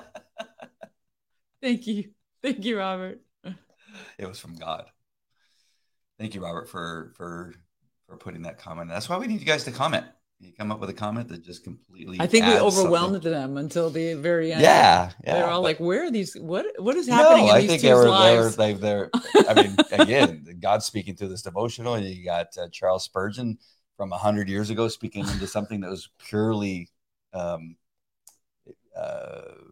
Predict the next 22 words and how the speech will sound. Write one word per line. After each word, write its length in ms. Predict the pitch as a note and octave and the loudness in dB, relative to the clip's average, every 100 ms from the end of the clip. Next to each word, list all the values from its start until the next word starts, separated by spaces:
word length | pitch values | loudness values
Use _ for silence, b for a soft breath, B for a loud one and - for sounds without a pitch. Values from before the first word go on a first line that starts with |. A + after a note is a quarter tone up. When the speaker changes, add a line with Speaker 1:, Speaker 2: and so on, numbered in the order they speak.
| _ _ | _ _
Speaker 2:
it 60 | F#2 | -20
was 460 | F#2+ E2+ - _ _ | -20 -20 -20 _ _
God 260 | F2 F2 G2+ | 0 0 0
inspired. 720 | F#2+ - E2 D#2+ G#2+ A#1+ E2 | -4 -4 -2 0 -2 -6 -10
I 40 | |
mean, 160 | E2 F2 | -10 -10
it, 260 | D#2+ F#2 | -10 -10
it 100 | F2+ | -10
was 140 | E2+ - | -10 -12
just 220 | F2 - | -12 -12
what 340 | F#2 F#2+ - | -10 -10 -12
we 180 | G2 G2+ | -12 -6
needed. 360 | G2+ F2 G#2 A2+ _ _ _ _ _ | -6 -6 -10 -12 _ _ _ _ _
This 140 | F#2+ | -20
devotion 400 | _ F2+ F2 F#2 | _ -16 -14 -14
is 60 | E2+ | -16
what 140 | F2 | -14
we 100 | F#2+ | -14
needed. 360 | F2 E2+ F#2 F#2 b _ | -14 -10 -8 -10 b _
We 100 | G2+ | -8
needed 460 | G2 F#2+ F#2+ F#2+ F2 | -6 -4 -4 -4 -4
the, 200 | G2 | -6